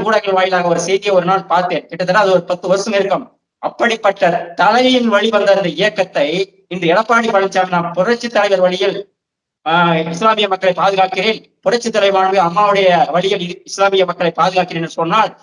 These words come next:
இது உனக்கு தான் வெட்கம். இது இஸ்லாமிய மக்களுக்கு நன்கு தெரியும். உன்னுடைய போலி வேஷம், உன்னுடைய போலி நாடகம். இஸ்லாமிய மக்கள் நீ என்னென்ன சட்டத்துக்கு, என்னென்ன திட்டத்துக்கு நீ இஸ்லாமிய மக்களை எதிர்த்து நீ வாக்கெடுப்பு நடத்திய போது குரல் கொடுத்தன்றதை இஸ்லாமிய மக்கள் மனசுல இருந்து எடுக்கவே முடியாது.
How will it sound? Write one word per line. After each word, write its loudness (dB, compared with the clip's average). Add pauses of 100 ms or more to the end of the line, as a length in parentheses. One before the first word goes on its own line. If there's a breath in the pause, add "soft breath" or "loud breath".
இது -2
உனக்கு 0
தான் 2
வெட்கம். -2
இது -6
இஸ்லாமிய 2
மக்களுக்கு 0
நன்கு -4
தெரியும். -2
உன்னுடைய -2
போலி 0
வேஷம், 0
உன்னுடைய -4
போலி 0
நாடகம். 0
இஸ்லாமிய 0
மக்கள் -2 (220)
நீ 0 (420)
என்னென்ன -2
சட்டத்துக்கு, -2
என்னென்ன 0
திட்டத்துக்கு -2
நீ 0 (280)
இஸ்லாமிய 0
மக்களை -2
எதிர்த்து 0
நீ 0
வாக்கெடுப்பு -2
நடத்திய -2
போது -2
குரல் 0
கொடுத்தன்றதை 0
இஸ்லாமிய 0
மக்கள் -4
மனசுல -6
இருந்து -2
எடுக்கவே 0
முடியாது. 0